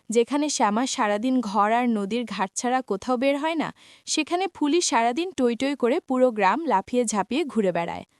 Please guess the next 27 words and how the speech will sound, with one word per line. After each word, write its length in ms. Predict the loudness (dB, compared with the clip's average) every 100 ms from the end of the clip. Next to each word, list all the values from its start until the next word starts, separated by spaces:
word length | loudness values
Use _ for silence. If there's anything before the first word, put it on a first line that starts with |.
| _ _ _ _ -8
শ্যামার 400 | 0 2 0 0
কথায় 300 | -2 0 -4
ফুলি 320 | -2 -2 -2
শ্যামার 360 | -2 -2 -2 -2
পাশে 280 | -4 -2 -2
বসতে 340 | -2 -4 -4
বসতে 280 | -4 -4 0
বলে, 340 | 0 0 -4 -8 _ _ _ _ _
"তুই 140 | 4
এত 240 | 4 2 -2
ভয় 260 | 0 0
পাস 220 | 0 -4 -2
কেন, 180 | -4
হ্যাঁ? 200 | 0 0 -2 _ -20 -6
আর 100 | -4 -4
কি 160 | 2 6
এমন 300 | 6 4 2
ভাবনায় 400 | 2 2 2 0
ডুইবা 320 | 0 2 2
আসিলি 360 | 2 0 0 0 2
যে 140 | 2
আমার 320 | 4 4 2
আসার 240 | 2 0 -2
শব্দ 320 | -2 -2 -2
শুনতে 340 | 0 0 2
পাইলি 280 | 0 0 0
না? 140 | 0